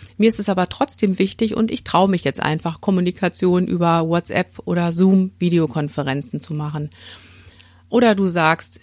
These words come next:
„Ich finde, die brauchen auf jeden Fall meine persönliche Ansprache. Ich find's zwar eigentlich doof und komm mir albern vor, wenn ich da so ein Lernvideo drehe, aber ich spring jetzt einfach über meinen eigenen Schatten, weil mir das wichtig ist für meine Schülerinnen und Schüler.“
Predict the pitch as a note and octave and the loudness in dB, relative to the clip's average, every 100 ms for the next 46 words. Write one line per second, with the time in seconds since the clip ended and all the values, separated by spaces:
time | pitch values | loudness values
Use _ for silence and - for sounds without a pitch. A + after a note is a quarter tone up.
0 | _ - G#3+ - A3+ A3 G#3+ G#3 A3 G#3+ | _ -10 -6 0 2 4 2 -2 -4 0
1 | G3+ B3 A3+ F#3+ G#3 A3 G#3+ G3 G3 G3 | 2 2 2 0 0 0 0 0 2 0
2 | G3+ F#3 G3 G#3+ G#3+ A3+ A3+ C4 - C#3+ | 0 0 2 0 0 0 0 0 -2 -2
3 | D3 D3+ D3 - - - C4+ - F3 E3+ | -2 -2 -6 -8 -10 -4 -4 -2 0 2
4 | G3 G#3+ G#3 F#3+ - - F3 G3+ A3+ C#4+ | 2 0 -2 -4 -6 -10 0 4 4 2
5 | - G3 - A3 G3 - G#3 A#3+ A3+ - | 0 -4 2 2 4 4 4 4 2 0
6 | A3 G#3+ G3+ G3 F#3 F3+ F3+ E3+ E3+ B3+ | 2 2 2 0 -2 -2 0 0 2 4
7 | G3 E3 E3 D#3+ E3 E3 E3+ G3 G#3+ - | 4 2 0 0 -2 0 2 0 -2 -12
8 | - - - F#3 G#3+ - - C4 D#4+ C4 | -20 -14 -6 -2 -2 -2 -2 -2 0 -4
9 | - G#3+ A#3+ A3+ - G#3 G#3 G3 G3 G3 | -2 0 2 0 -4 -2 0 2 2 0
10 | - F3+ F#3+ F#3 F3+ F3 - D#3 - C#3+ | -2 0 2 0 -2 -2 -4 -4 -6 -8
11 | - - - - E3+ F#3+ G#3 F#3 F#3 E3+ | -10 -20 -16 -2 2 4 4 4 2 -2
12 | - F3+ - - - C#3 - E3+ D#3+ E3 | -2 -6 -6 -12 -8 -6 -4 -4 -2 0
13 | E3+ F3 F3 D#3+ D3+ D3+ D3 C#3+ D3 - | 0 -2 -2 -2 -2 -2 -4 -4 -6 -6
14 | C3 C#3 C3+ | -6 -8 -8